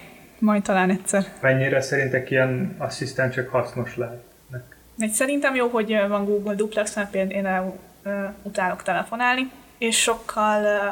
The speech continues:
Speaker 1: kényelmesebb lenne nekem egy online felület, ahol látom, hogy nem tudom, mikor ér rá a fodrász, be tudok-e jelentkezni akkorra, amikorra szeretnék. Nem az van, hogy akkor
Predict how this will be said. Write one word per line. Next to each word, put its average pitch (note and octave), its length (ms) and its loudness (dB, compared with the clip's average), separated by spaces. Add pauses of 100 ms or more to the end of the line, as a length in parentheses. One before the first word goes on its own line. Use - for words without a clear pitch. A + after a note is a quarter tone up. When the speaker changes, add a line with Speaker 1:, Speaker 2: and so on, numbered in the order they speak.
(160)
Speaker 1:
kényelmesebb G#3+ 580 0
lenne G#3 180 2
nekem G3 320 0
egy G3 320 -2
online G3+ 360 2
felület, G#3 380 0
ahol G3 220 0
látom, G3 460 0
hogy F#3+ 160 -4
nem F#3 180 -2
tudom, F#3 380 -6
mikor G#3 300 0
ér F#3+ 160 2
rá - 160 -2
a - 40 -6
fodrász, G3+ 540 0
be G#3 160 2
tudok-e G3+ 340 0
jelentkezni G3 580 0
akkorra, F#3+ 600 0
amikorra F#3+ 540 0
szeretnék. F#3+ 600 -2
Nem G3+ 160 0
az G3 140 2
van, F#3+ 160 0
hogy G3 160 -2
akkor - 280 -4